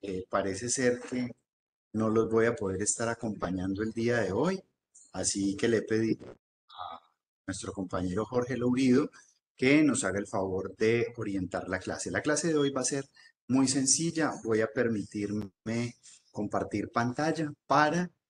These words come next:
irles dando indicaciones sobre lo que vamos a hacer el día de hoy. Para el día de hoy básicamente está programada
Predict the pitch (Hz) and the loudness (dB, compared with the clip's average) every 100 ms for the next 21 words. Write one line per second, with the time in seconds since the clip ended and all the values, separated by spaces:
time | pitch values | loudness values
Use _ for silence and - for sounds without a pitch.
0 | _ - 131 120 127 127 127 127 123 123 | _ -6 -2 0 2 2 4 4 4 2
1 | - 151 151 147 143 147 147 147 113 131 | -2 0 0 0 -4 -4 -2 0 0 0
2 | - - 143 117 120 156 - _ _ - | 2 2 4 2 0 -2 -8 _ _ -6
3 | 107 113 - - 123 117 - 107 95 95 | 4 4 4 2 2 2 -2 -2 -2 -2
4 | 101 98 98 87 90 95 92 90 82 - | -4 -4 -2 -2 -4 -2 0 0 -4 -8
5 | - 123 147 180 180 147 147 131 - 120 | 0 2 4 4 4 2 2 -2 -2 -2
6 | 98 - 117 - 107 117 113 95 90 90 | -2 -2 -4 -2 -2 0 0 0 0 0
7 | 98 | 0